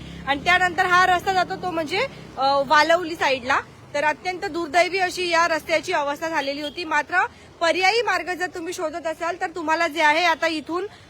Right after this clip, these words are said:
अ, दीपाली पार्कचा रस्ता आहे, दीपाली पार्कवरून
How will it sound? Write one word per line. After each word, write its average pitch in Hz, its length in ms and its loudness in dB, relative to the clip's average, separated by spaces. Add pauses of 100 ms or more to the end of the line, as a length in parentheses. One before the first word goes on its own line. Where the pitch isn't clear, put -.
अ, 277 320 4 (180)
दीपाली 330 440 2
पार्कचा 339 340 2
रस्ता 330 280 0
आहे, 320 180 2
दीपाली 320 380 0
पार्कवरून 330 580 0